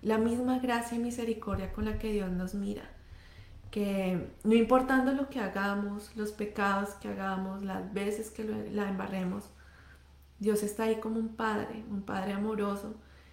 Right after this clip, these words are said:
que siempre está ahí para, para acogernos, para abrazarnos, para decir, "Aquí estoy, aquí estoy". Y,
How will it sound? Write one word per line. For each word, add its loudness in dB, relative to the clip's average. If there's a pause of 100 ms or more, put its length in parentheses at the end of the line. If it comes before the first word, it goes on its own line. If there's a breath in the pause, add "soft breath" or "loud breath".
(140 soft breath)
que -4
siempre -2
está -4
ahí -2
para, -4
para 4
acogernos, 2
para -4
abrazarnos, -2 (720 soft breath)
para 2
decir, 0
"Aquí -4
estoy, -2 (120)
aquí -6
estoy". -8 (1300 soft breath)
Y, 6